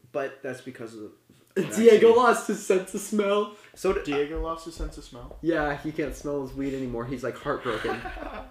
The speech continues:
Speaker 1: The weed,
Speaker 3: That's
Speaker 1: the smell was okay, honestly.
Speaker 3: That's
Speaker 1: Well,
Speaker 3: really
Speaker 1: you
Speaker 3: funny,
Speaker 1: can't
Speaker 3: actually.
Speaker 1: Yeah.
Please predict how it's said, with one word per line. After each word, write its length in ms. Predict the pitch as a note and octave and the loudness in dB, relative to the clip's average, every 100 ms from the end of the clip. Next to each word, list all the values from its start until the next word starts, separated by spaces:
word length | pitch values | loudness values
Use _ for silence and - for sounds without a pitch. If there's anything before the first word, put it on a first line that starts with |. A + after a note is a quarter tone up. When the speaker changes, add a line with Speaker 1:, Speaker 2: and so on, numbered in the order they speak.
| - - - - - - F#3+ | -20 -18 -18 -18 -18 -10 -2
Speaker 1:
The 80 | E3+ | 0
weed, 160 | D3+ | 0
Speaker 3:
That's 160 | D#3+ G3 G3+ | 0 2 0
Speaker 1:
the 120 | D3+ | 0
smell 320 | - E3 D3+ | -8 -6 -6
was 260 | D#3+ C3+ A#2 | -2 -2 0
okay, 300 | G3 G#2 F#2+ | -2 -2 -8
honestly. 200 | G2 G#2 - | -12 -16 -10
Speaker 3:
That's 220 | - D3 - | -4 -4 -4
Speaker 1:
Well, 100 | E3+ | -6
Speaker 3:
really 120 | C#3 | -8
Speaker 1:
you 60 | B2 | -10
Speaker 3:
funny, 180 | - D3 | -12 -12
Speaker 1:
can't 120 | G#2+ | -14
Speaker 3:
actually. 320 | G#2 A2 G#2+ - - - - - | -14 -14 -14 -16 -20 -20 -20 -20
Speaker 1:
Yeah. 80 | - | -20